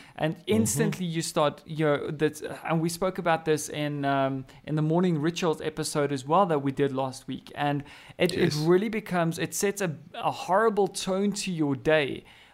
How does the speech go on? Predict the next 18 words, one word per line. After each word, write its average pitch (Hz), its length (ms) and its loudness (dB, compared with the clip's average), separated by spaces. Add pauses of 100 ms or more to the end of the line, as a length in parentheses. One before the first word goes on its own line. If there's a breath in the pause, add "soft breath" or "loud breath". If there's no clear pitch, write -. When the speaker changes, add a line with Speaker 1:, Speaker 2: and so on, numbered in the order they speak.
Speaker 1:
when 165 360 2
you 160 200 0
start 170 340 4
off 208 180 0
with 175 100 -2
that 165 220 -2
stress, - 520 -2
when 143 140 -4
you 143 80 -4
start 170 300 0
off 175 160 -6
with 165 160 -4
that 156 180 2
negativity 151 840 -4
and 143 60 -4
all 139 200 -6
of 135 100 -6
that. - 240 -6